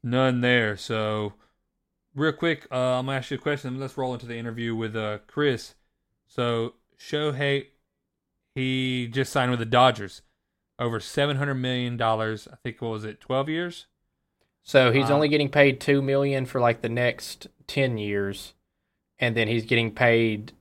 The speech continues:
Speaker 2: because he deferred the contract, and then he's
Speaker 1: Yep.
Speaker 2: getting paid, I think it's, like, sixty-eight million every other year until paid off.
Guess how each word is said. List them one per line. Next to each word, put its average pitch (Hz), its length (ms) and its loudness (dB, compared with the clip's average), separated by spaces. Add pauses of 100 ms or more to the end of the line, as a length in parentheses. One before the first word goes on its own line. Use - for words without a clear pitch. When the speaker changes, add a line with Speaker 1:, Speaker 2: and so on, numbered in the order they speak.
(240)
Speaker 2:
because 123 280 -4
he - 80 0
deferred 123 380 2
the 113 60 -4
contract, 107 760 0
and 120 100 -2
then 107 80 0
he's 117 120 0
Speaker 1:
Yep. 117 60 -2
Speaker 2:
getting 113 220 0
paid, 113 380 4
I 104 60 2
think 113 180 -2
it's, 104 80 2
like, 101 160 -4
sixty-eight 127 760 2
million 123 440 0
every 117 300 0
other 113 200 -2
year 113 280 -2
until 107 240 -4
paid 107 240 -2
off. 101 360 -6